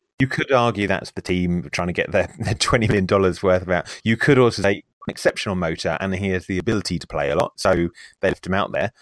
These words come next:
But either way, there is a possibility that wherever he goes now, in his thirties, um, perhaps not a team that are desperate to, um, to,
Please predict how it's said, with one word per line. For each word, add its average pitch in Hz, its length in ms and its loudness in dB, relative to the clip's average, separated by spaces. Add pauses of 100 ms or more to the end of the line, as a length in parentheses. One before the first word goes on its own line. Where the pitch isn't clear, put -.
(160)
But 123 380 4 (160)
either 131 220 4
way, 107 260 4
there 107 160 -2
is 107 100 -6
a - 40 -20
possibility 104 420 -4
that 76 100 -8
wherever 107 320 2
he 87 60 -2
goes 80 260 -4
now, 95 340 0 (100)
in 117 80 2
his 92 160 0
thirties, 85 600 -2 (120)
um, 80 180 -2
perhaps - 320 -8
not 92 260 -4
a 90 80 -10
team 95 280 -4
that 90 200 0
are 80 100 0 (180)
desperate - 420 0
to, 101 320 4
um, 92 240 -4 (400)
to, 98 240 2